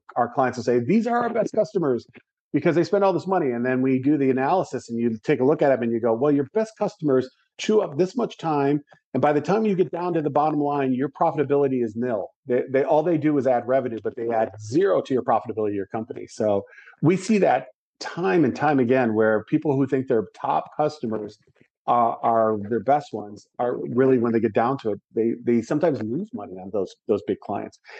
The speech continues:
And then they're afraid to lose those clients because of all the revenue that's going in. But in reality, you're better off losing a client like that if, you know, unless you're in a,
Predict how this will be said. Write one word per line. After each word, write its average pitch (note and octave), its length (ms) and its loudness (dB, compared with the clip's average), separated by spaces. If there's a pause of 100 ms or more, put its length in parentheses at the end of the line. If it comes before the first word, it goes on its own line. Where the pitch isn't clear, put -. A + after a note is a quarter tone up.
And C#3 120 2
then D3+ 100 4
they're D#3 260 4
afraid F#3+ 560 0
to D#3 100 2
lose E3+ 240 4
those C3+ 160 2
clients A#2 320 0
because A#2+ 240 -2
of A2+ 100 0
all A#2+ 140 4
the A#2 100 0
revenue A#2+ 420 2
that's G#2+ 200 -2
going G2 320 -4
in. G2 240 -6
But A#2 220 -4
in A#2+ 120 -2
reality, B2 640 2 (380)
you're D#3 100 2
better G#3 280 2
off G#3+ 200 -2
losing F#3+ 400 0
a C3+ 60 -4
client B2 340 -2
like A#2 160 -2
that B2+ 240 2 (200)
if, D3 460 -2
you C#3+ 120 2
know, A#2 200 2
unless C3+ 300 2
you're B2 240 4
in A2+ 80 0
a, A2 100 2